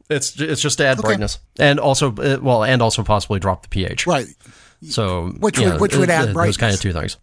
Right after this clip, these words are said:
Speaker 1: Yep. And well, and by dropping the P H also adds stability.
Speaker 2: Right.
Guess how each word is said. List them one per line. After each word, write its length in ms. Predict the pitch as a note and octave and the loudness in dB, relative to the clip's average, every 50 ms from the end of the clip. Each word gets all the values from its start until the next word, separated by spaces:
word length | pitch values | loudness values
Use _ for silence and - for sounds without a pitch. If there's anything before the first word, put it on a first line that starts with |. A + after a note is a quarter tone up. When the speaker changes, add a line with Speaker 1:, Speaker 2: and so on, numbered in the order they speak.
| _ _ | _ _
Speaker 1:
Yep. 160 | - - - _ | -6 -6 -6 _
And 160 | - C#3+ C3+ | -2 0 2
well, 200 | C3 C3 A#2+ A2+ | 2 2 2 2
and 320 | G#2 B2+ B2+ A#2+ A2+ A2 G#2 | 0 0 0 0 0 0 0
by 140 | A#2 A#2 | 0 2
dropping 260 | G#2+ A2+ A2 F2+ G2+ G2+ | 2 2 0 0 -2 -4
the 40 | |
P 120 | F2 - G#2 | -2 -2 -2
H 160 | F#2+ F2+ - | -2 -2 -4
also 240 | G#2 F#2 - F#2+ F#2 | -6 -4 -2 -2 -4
adds 160 | F2 E2 - | -2 -4 -4
stability. 400 | - G2 F2 F2+ D#2+ D#2+ D#2+ D#2+ | -6 -6 -6 -4 -4 -4 -4 -6
Speaker 2:
Right. 80 | - | -8